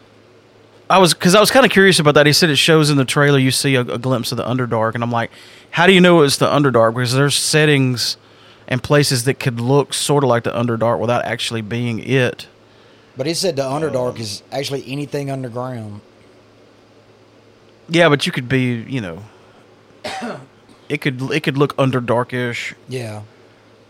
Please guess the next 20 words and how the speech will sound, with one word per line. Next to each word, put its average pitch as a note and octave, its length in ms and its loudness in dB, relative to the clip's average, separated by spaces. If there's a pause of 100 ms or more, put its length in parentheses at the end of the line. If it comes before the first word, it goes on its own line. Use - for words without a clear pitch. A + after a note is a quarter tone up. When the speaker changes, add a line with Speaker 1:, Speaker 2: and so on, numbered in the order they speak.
(1040)
Speaker 1:
Um, C3 680 -4 (840)
oh, F3 200 8
and D#3 100 8
there's E3 180 6
this, D#3 220 4 (120)
um, B2+ 500 2 (640)
a C3 100 0
certain, D3 560 2
well, D#3+ 160 6
it's D3 120 2
a C3 60 0
prison C3+ 560 0 (840)
that C3 200 -4
they C3+ 360 4
wanted C3+ 280 0
to B2+ 60 0
use B2+ 720 -2 (280)
for B2 680 -4 (140)
a B2 80 -6
module. B2 640 -2